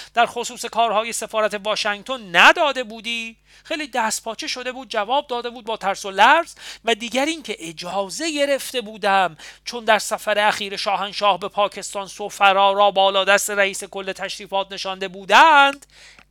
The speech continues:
ابلاغ بکنم که مقام رئیس کل تشریفات بالاتر است. در این مورد نامه نوشته بود که من، یعنی وزیر خارجه، مطلب را عرض کردم. شاهنشاه فرمودند خیر،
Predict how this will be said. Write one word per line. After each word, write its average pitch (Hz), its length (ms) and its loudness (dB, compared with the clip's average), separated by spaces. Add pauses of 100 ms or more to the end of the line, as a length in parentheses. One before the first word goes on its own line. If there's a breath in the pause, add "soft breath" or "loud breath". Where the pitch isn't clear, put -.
ابلاغ 180 640 -2
بکنم 254 460 -10
که 262 120 -12
مقام 226 640 4
رئیس 190 460 0
کل 196 380 -8
تشریفات 277 840 -2
بالاتر 254 500 6
است. 208 340 4 (1300)
در 127 140 -14
این 131 200 -18
مورد 127 400 -10 (360 soft breath)
نامه 143 380 -4
نوشته 151 440 -8
بود 143 280 -20
که - 140 -10
من، 165 640 2
یعنی 135 160 -10
وزیر 135 320 -6
خارجه، 147 840 -6 (400 soft breath)
مطلب 165 540 0
را 233 300 -2
عرض 214 500 8
کردم. 254 440 4
شاهنشاه 175 640 0
فرمودند 220 540 -2
خیر، 262 460 4